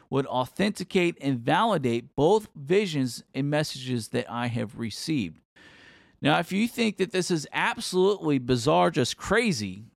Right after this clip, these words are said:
uh, right? And before you guys just, uh, <laughs> dismiss me, uh, there is a lot more. There's more to this. Uh, so hang on just a second and I'll show you. So the timing of this message is also extremely significant.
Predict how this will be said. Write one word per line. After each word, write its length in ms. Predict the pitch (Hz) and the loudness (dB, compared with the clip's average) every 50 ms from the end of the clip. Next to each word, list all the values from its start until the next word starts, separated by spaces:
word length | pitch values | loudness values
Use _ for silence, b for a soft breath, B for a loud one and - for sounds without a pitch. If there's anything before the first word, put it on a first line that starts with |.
| _ - | _ -18
uh, 160 | - 98 95 95 | -16 -16 -12 -4
right? 320 | - 120 139 180 208 180 | 0 2 2 2 2 0
And 220 | - 143 135 131 127 | 0 0 0 0 2
before 260 | 131 127 - 175 196 | 0 -2 0 0 -2
you 120 | 202 190 | 0 0
guys 320 | 170 175 185 180 175 165 - | 0 0 2 2 2 0 -2
just, 360 | - - 175 170 - - - | -2 0 0 0 0 -2 -2
uh, 300 | 160 156 156 151 147 139 - _ _ _ _ _ | 0 2 2 4 2 0 -2 _ _ _ _ _
<laughs> 240 | - - - 151 | -20 -20 -10 -2
dismiss 720 | 135 156 151 - - - 151 175 190 185 240 277 - - - | 0 2 2 2 0 0 2 4 4 6 4 2 2 0 -2
me, 320 | 185 160 143 139 143 151 B B B B B B B B 151 | -2 0 0 0 -2 -4 B B B B B B B B 0
uh, 220 | 156 165 165 160 | 2 4 4 2
there 280 | 147 143 170 196 190 190 | 2 2 2 4 4 4
is 160 | 180 160 - | 2 2 2
a 80 | 143 | 0
lot 300 | 143 135 139 143 156 160 | 0 2 4 4 2 4
more. 300 | 175 180 214 233 185 135 - | 4 4 6 6 6 4 2
There's 240 | - 123 135 131 - | 0 0 0 0 2
more 240 | 151 165 190 226 233 | 2 4 4 4 4
to 140 | - - 214 | 2 2 2
this. 380 | 202 220 226 226 - - - B B B B B - | 4 4 4 2 2 -2 -6 B B B B B -2
Uh, 420 | - 151 156 156 151 151 147 143 - _ _ - - _ _ _ _ _ - - | 0 2 4 4 4 2 2 0 -2 _ _ -20 -20 _ _ _ _ _ -20 -16
so 260 | - - - 160 151 | -4 2 4 4 6
hang 200 | 151 180 208 214 | 6 4 4 4
on 160 | 202 185 175 156 | 4 4 4 4
just 280 | 131 175 208 - - | 4 2 2 2 0
a 60 | 190 | 0
second 380 | - - 233 226 190 - 170 156 | 0 2 2 2 2 2 0 0
and 180 | 135 143 143 151 | 0 0 0 2
I'll 80 | 151 | 2
show 280 | 147 - - 202 220 208 | 0 0 2 2 2 2
you. 220 | 143 92 - - - _ b b b b b b b b b b b _ _ _ b b b _ - | 2 -2 -4 -10 -18 _ b b b b b b b b b b b _ _ _ b b b _ -6
So 240 | - - 180 180 | 0 2 2 4
the 120 | 170 185 175 | 4 2 0
timing 460 | - - 214 233 277 349 370 359 330 | 2 2 2 4 4 2 0 -2 -4
of 100 | 269 226 | 0 2
this 220 | 202 190 175 - | 2 2 2 0
message 480 | - 175 175 170 165 - 175 165 - - - | 0 2 2 2 2 2 -2 -2 -4 -2 0
is 200 | 160 175 156 - - | 0 0 0 0 -2
also 720 | - 190 202 214 247 - - - 156 123 104 98 92 - - | 0 0 0 0 0 -2 0 0 2 2 2 0 -2 -6 -6
extremely 540 | - 139 - - - - 143 143 143 139 139 | -6 -6 -6 -4 -2 0 0 0 0 0 -2
significant. 800 | 127 - - 151 165 196 220 - - 135 - - - - - | -2 -2 -2 0 0 0 0 0 -4 -8 -8 -8 -8 -10 -10